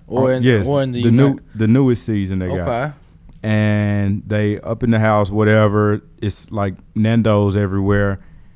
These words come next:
Speaker 2: and they meet this random dude, and he, like, super weird, but he's the owner of the house and the owner of Nando's as well.
Speaker 1: Oh, wow.
Speaker 2: So it's just weird that they threw Nando's in there. I don't know.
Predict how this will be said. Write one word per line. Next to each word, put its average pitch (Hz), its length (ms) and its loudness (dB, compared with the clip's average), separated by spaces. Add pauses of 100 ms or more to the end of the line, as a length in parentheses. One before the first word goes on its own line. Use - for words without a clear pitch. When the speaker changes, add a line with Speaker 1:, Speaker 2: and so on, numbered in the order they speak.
(200)
Speaker 2:
and 104 120 0
they 107 120 2
meet 107 280 0
this 107 180 0
random 110 500 0
dude, 110 480 2
and 98 180 2
he, 110 80 0
like, 101 220 -2
super 110 280 -2
weird, 104 520 0
but 95 220 -2 (180)
he's 107 300 -2
the 101 240 -6
owner 113 360 4
of 98 180 -4
the 95 100 -2
house 135 420 -2 (160)
and 123 380 0
the 104 120 -4 (520)
owner 107 340 -2
of 95 160 -4
Nando's 95 560 -4
as 82 120 -8
well. 87 440 -8
Speaker 1:
Oh, 180 100 -6
wow. 190 320 -6 (120)
Speaker 2:
So 90 440 -8
it's 190 200 -2
just 120 200 -2
weird 98 440 -4
that 92 260 -8
they 95 120 -4
threw 101 200 -4
Nando's 90 520 -4
in 87 80 -4
there. 87 140 -6
I 110 60 -4
don't 123 200 0
know. 82 200 -6